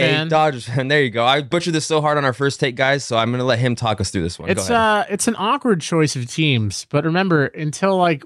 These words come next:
Speaker 1: what, three years ago, we had no football.
Speaker 2: True.
Speaker 1: That's why I always thought it was so weird when you would meet people who, who would tell you, "Oh, yeah, I'm a U S C fan." It's like, "Oh, uh, did your dad or mom go there?" "Nah, I just, I just root for the team."
Speaker 2: Yeah,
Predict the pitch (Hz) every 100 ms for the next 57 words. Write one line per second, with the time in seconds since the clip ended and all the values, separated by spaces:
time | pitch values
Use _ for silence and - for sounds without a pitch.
0 | _ 139 156 110 98 _ - 147 165 170
1 | 185 202 208 214 208 - 160 151 180 170
2 | 151 175 135 104 101 131 107 98 _ _
3 | _ 185 226 285 262 247 247 226 214 190
4 | - 202 185 185 170 170 151 139 170 151
5 | 127 120 123 123 127 127 127 113 135 123
6 | 135 156 156 127 170 156 170 151 - 170
7 | 135 104 95 - 120 156 139 107 120 _
8 | _ _ 127 117 104 78 127 113 107 131
9 | 160 117 117 131 170 196 214 226 - -
10 | - 240 277 269 262 208 247 202 202 190
11 | 180 139 185 160 147 117